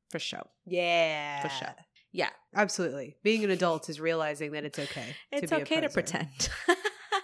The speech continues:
Speaker 2: I'll give it also an eight point five.
Speaker 1: Hmm. I'm not gonna say
Speaker 2: I'm gonna
Speaker 1: good.
Speaker 2: give it an eight.
Speaker 1: Okay, I was like, "I'm not gonna second guess it."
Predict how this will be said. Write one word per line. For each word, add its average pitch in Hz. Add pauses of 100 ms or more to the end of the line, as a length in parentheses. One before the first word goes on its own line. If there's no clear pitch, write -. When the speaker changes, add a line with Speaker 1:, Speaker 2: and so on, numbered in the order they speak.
(680)
Speaker 2:
I'll 311
give 311
it 311
also 220
an 180
eight 156
point 147
five. 135 (640)
Speaker 1:
Hmm. 127 (240)
I'm 165
not 160
gonna 165
say -
Speaker 2:
I'm 196
gonna 202
Speaker 1:
good. 185
Speaker 2:
give 185
it 170
an 139
eight. - (500)
Speaker 1:
Okay, 180
I 180
was 190
like, 165
"I'm 156
not 156
gonna 175
second 170
guess 165
it." -